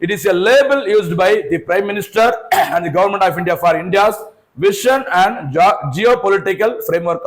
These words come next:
of maritime cooperation in the Indian Ocean region. சரிங்களா? இந்தியன் ஓசன், இந்திய பெருங்கடல் பகுதியில் இருக்கிற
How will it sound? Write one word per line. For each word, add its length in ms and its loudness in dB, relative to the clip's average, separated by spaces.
of 100 0
maritime 500 0
cooperation 440 -4
in 140 -12
the 60 -2
Indian 260 -4
Ocean 280 -6
region. 280 -16
சரிங்களா? 200 -2
இந்தியன் 400 2
ஓசன், 280 -2
இந்திய 260 -2
பெருங்கடல் 340 -4
பகுதியில் 220 -2
இருக்கிற 200 -2